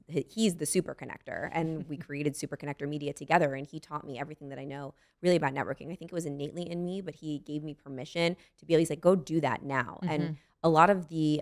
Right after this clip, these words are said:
Speaker 1: um, the tips that I give in the book are really built around the opposite of what you think networking is about. So most people think that networking is about going into a room and selling yourself to people and making yourself sound unbelievably interesting so everyone will want to know you and want to work with you.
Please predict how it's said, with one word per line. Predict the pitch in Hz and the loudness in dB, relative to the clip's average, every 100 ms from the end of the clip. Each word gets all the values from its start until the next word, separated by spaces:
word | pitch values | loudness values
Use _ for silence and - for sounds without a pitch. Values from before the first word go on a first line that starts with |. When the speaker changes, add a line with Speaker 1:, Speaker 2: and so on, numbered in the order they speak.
| - | 0
Speaker 1:
um, | 143 135 139 - _ _ _ _ _ _ - - | 0 0 -2 -8 _ _ _ _ _ _ -20 -4
the | 165 | -4
tips | - 190 | -2 -6
that | - | 0
I | 156 | 0
give | 143 | 0
in | 143 | -4
the | 139 | 0
book | 147 135 - | 4 4 4
are | 156 147 | 2 2
really | 147 175 208 220 | 0 0 0 2
built | 147 139 139 - | 2 2 2 2
around | 143 139 | 2 2
the | 143 | 0
opposite | 147 - 147 143 | -2 0 -2 -4
of | 139 | -4
what | 139 | -8
you | 147 | -10
think | - 135 | -12 -14
networking | - - - 135 | -16 -18 -18 -18
is | 135 | -20
about. | - - _ _ | -18 -20 _ _
So | - 180 | 2 4
most | 175 190 269 - | 8 8 6 0
people | 151 143 | -4 -4
think | 143 131 143 - _ | -4 -8 -12 -16 _
that | 165 151 | 2 6
networking | 233 233 175 147 151 | 6 6 2 2 -2
is | 156 | 4
about | 147 143 - | 4 4 0
going | - 196 247 | 6 6 8
into | 220 196 | 4 2
a | 165 | 0
room | 151 151 | 0 0
and | 160 | -2
selling | - 254 240 | 4 6 6
yourself | 147 - 139 - | 4 4 2 2
to | |
people | - 143 143 143 - | -10 0 0 0 -2
and | 185 | 2
making | 190 220 | 2 2
yourself | 226 208 165 | 2 6 4
sound | - 147 - | 4 2 4
unbelievably | 220 233 208 185 | 4 4 2 2
interesting | 151 156 151 131 151 | 0 -4 -6 -4 -4
so | 202 - | -2 2
everyone | 170 160 160 | 4 4 2
will | 151 | 2
want | 131 123 | 2 2
to | 160 | 2
know | 131 | 0
you | 127 135 | 2 0
and | 151 135 | 0 -2
want | 123 | -2
to | 165 143 151 | 0 0 0
work | 139 - | -4 -4
with | |
you. | - | -16